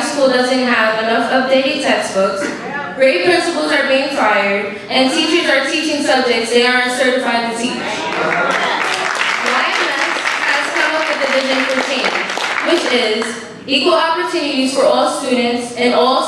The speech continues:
schools, excellent resources in every classroom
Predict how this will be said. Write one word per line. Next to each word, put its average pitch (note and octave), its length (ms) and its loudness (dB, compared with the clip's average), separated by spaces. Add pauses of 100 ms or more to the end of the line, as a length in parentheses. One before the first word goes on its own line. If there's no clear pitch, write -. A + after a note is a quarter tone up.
schools, F#3+ 560 -6 (240)
excellent C#4+ 560 2
resources C4+ 480 2
in A#3+ 160 2
every C4 400 0
classroom G#3+ 880 -2